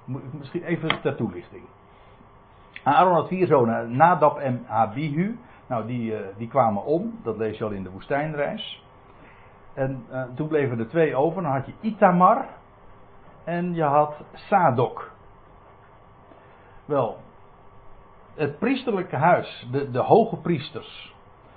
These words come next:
kwamen in aanvang allemaal uit het huis van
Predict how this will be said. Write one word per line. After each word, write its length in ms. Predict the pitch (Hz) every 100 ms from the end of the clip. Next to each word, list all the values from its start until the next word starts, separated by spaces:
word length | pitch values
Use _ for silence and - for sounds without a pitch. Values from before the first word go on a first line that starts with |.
| -
kwamen 500 | - 175 170 131 - -
in 260 | - 139 131
aanvang 680 | 175 262 247 123 139 226 -
allemaal 480 | 175 208 147 165 196
uit 160 | 143
het 120 | 135 117
huis 420 | 110 135 - 127
van 300 | 120 104 120